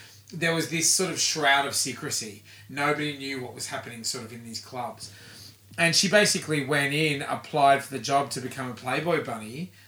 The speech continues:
like a waitress. And, um, yeah, this is what the film is all about.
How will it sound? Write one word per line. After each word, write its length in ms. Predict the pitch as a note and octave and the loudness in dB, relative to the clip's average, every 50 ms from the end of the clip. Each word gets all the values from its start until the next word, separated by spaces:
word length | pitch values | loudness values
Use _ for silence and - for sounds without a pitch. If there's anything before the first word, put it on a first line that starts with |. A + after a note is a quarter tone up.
| - _ | -12 _
like 180 | C3 C3 - | -8 -6 -6
a 40 | C3 | -6
waitress. 840 | A#2+ A#2+ C3 D3+ F3+ E3+ - C3+ A2+ A#2+ C3+ D3 - - - - - - - - - - - - - - | -6 -4 -2 -4 -2 -4 -6 -8 -8 -8 -6 -4 -4 -4 -4 -6 -10 -18 -20 -20 -20 -20 -20 -12 -4 0
And, 400 | D3+ D3 D3 D3+ D3+ D3 C#3+ D3+ | 2 4 4 2 0 0 0 2
um, 520 | D3 C#3+ D3 C#3+ C#3+ C#3+ D3 D3 D3 C#3+ - - _ _ - - - - - - _ - - _ _ _ _ - - - - - - - | 4 4 4 2 0 -4 -6 -8 -10 -12 -14 -18 _ _ -20 -20 -20 -20 -20 -20 _ -20 -20 _ _ _ _ -20 -20 -20 -20 -20 -20 -10
yeah, 320 | - D#3+ D#3+ F#3 G3 E3+ D3 | -4 2 6 6 6 6 4
this 180 | C3+ C#3+ - | 2 0 0
is 80 | E3 C#3+ | 0 0
what 100 | C3 A#2+ | -2 -4
the 60 | - | -4
film 280 | - - D#3+ D3 C#3+ C#3+ | -4 -4 -4 -4 -4 -4
is 80 | B2+ C3+ | -4 -2
all 160 | C#3 C3 B2+ | -2 -2 -2
about. 560 | A#2+ A#2+ - - D#3 F3+ E3 D#3 C3 - - | -4 -6 -6 -4 2 4 4 4 4 2 -4